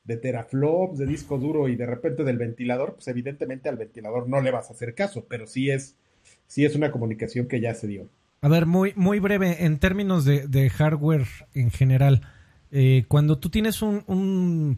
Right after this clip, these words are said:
Speaker 2: ventilador de, de mayor calibre, o sea, más grande, pa' pronto, si tu ventilador es más, es más grande, las aspas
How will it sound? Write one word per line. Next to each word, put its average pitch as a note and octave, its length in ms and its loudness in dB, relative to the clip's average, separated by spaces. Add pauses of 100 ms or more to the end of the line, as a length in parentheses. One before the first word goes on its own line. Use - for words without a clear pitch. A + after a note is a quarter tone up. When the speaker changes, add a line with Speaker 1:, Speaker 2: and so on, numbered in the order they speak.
(180)
Speaker 2:
ventilador C#3+ 840 4
de, C3 420 2
de B2+ 200 2
mayor C3+ 420 6
calibre, D3+ 440 4
o G3 120 0
sea, C3 140 2
más C#3 220 6
grande, D3 400 4 (360)
pa' A#2+ 120 2
pronto, C3+ 380 4 (580)
si C#3+ 140 0
tu D3 100 6
ventilador F#3 480 4
es A3 80 0
más, A3+ 380 0
es F#3 140 2
más G3+ 200 2
grande, G3 540 2
las C3+ 320 4
aspas E3+ 400 0